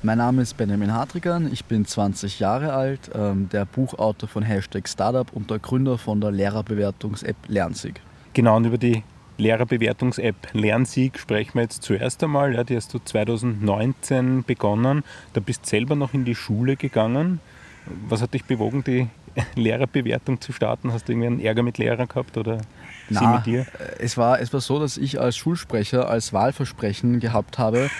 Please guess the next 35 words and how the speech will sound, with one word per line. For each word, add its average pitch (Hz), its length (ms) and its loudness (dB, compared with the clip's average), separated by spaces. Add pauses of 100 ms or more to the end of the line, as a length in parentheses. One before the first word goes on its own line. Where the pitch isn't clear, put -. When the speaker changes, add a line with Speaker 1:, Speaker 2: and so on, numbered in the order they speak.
(260)
Speaker 1:
dass 117 280 0
jetzt 117 240 2
einmal, 120 500 4
ähm, 113 380 4
die 113 100 0
Lehrer 131 300 4
bewertet 107 460 0
werden 104 220 2
von 113 120 -2
den 107 100 2
Schülern. 117 340 0
Das - 180 -4
wurde 123 180 4
mir 127 140 6
dann 120 260 4
intern 139 440 4
in 117 80 6
der 113 80 4
Schule, 135 440 4 (320)
ähm, 117 340 4
verboten. 139 640 0 (480)
Und 131 560 4 (180)
ja, 131 240 4
der 110 200 0 (120)
Wunsch 147 340 2
blieb 139 340 0
irgendwie 131 320 4
in 127 260 4
mir 147 380 4
und 131 420 4
dann 120 240 4
Jahre 113 260 4
später 127 480 0
mit 139 160 0
siebzehn, 170 480 0